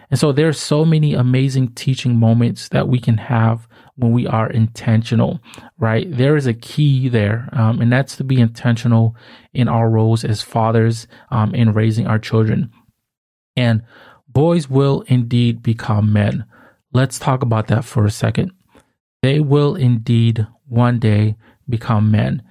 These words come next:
And we've all heard that saying that boys will be boys, right?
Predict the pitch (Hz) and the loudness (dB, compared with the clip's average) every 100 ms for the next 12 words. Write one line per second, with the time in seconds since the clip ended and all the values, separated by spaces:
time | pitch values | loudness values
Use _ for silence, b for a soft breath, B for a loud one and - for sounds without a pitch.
0 | b b b _ 131 131 131 127 - 135 | b b b _ 0 2 2 -2 -4 -2
1 | 147 160 147 - 131 120 120 117 127 160 | 0 0 -2 -2 0 2 0 0 -2 -2
2 | - 131 113 110 107 110 b b b 117 | -6 0 2 2 0 -4 b b b -4
3 | 113 107 113 - _ - 123 120 127 127 | -2 0 -4 -12 _ -6 -2 0 2 0
4 | 117 113 113 107 110 104 - - - 123 | 2 0 2 0 0 0 -2 -6 -6 -2
5 | 110 117 | 0 -2